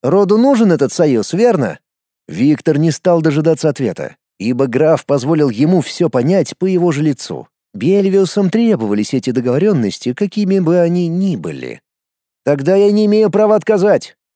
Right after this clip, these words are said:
Тем более, что избранный мною путь, как я подозреваю, нарушает ряд неких договорённостей. Не просто так у нас так много магов, а вот с рыцарями всё откровенно паршиво».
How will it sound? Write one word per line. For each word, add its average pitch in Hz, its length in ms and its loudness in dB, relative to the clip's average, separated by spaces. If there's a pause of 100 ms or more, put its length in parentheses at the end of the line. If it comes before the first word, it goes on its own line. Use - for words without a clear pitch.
Тем 156 240 0
более, 185 280 4
что 185 180 -2
избранный 175 460 2
мною 175 220 2
путь, 214 340 -2
как 143 200 -4
я 160 100 2
подозреваю, 156 680 0
нарушает 165 500 0
ряд 196 180 2
неких 175 300 0
договорённостей. 180 880 0 (300)
Не 139 160 0
просто 220 340 0
так 226 220 2
у 196 40 2
нас 185 140 0
так 170 160 0
много 175 240 2
магов, 175 420 0
а 110 80 2
вот 170 200 0
с - 80 -2
рыцарями 202 480 2
всё 202 240 -2
откровенно 185 500 0
паршиво». 147 600 -2